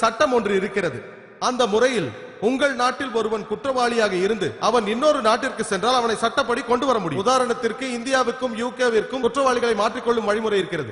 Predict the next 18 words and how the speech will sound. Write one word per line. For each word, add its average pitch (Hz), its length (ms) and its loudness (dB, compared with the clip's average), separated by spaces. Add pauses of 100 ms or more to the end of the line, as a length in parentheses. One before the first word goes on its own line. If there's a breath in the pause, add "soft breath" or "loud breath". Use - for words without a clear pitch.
சில 254 100 4 (100)
ஆண்டுகளுக்கு 269 460 0
முன்னால் 208 280 0 (180)
நதீம் 262 360 2
என்னும் 233 300 2
இசை 254 200 0
இயக்குனர் 214 400 0 (300)
இந்திய 277 200 0 (100)
அரசால் 220 440 0
கொலை 233 240 2
குற்றவாளி 233 480 2
என்று 220 200 0
கருதப்பட்டவர் 208 600 -2 (140)
இங்கிலாந்தில் 254 520 -2
போய் 247 200 4
அங்கு 226 200 0
வாழ்ந்து 226 240 2
வருகிறார். 151 380 -4